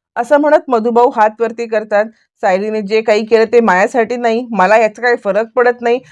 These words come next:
असं म्हणून मधुभाऊंनी हात वरती केलेले असतात. "आणि तू या सगळ्यामध्ये मला सोडवून जी चुकी केलीस ना, त्या चुकीला आता मला प्रायश्चित्त करायला पाहिजे," असं म्हणत ते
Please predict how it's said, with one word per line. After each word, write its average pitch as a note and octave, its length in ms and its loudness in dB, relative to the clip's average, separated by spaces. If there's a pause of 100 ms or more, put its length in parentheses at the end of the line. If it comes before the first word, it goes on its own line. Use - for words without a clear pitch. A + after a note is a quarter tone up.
(120)
असं C#4+ 260 0
म्हणून F4 300 -2
मधुभाऊंनी B3 560 0
हात G3 320 -2
वरती G3 280 -6
केलेले G3+ 340 -4
असतात. B3 360 0 (280)
"आणि F#3+ 260 -2
तू D4 260 -6
या A3 220 4
सगळ्यामध्ये G#3 640 -2
मला F3+ 280 0
सोडवून A3 440 2
जी G#3+ 160 -8
चुकी G3+ 380 -10
केलीस F#3+ 400 -4
ना, A3 140 2 (320)
त्या C#4+ 160 0
चुकीला B3+ 560 -2 (100)
आता G3+ 280 -4
मला G#3+ 260 0
प्रायश्चित्त G3+ 640 -4
करायला G3+ 340 0
पाहिजे," E3+ 380 -8 (260)
असं D#4+ 260 0
म्हणत E4 380 0
ते D#4 100 -4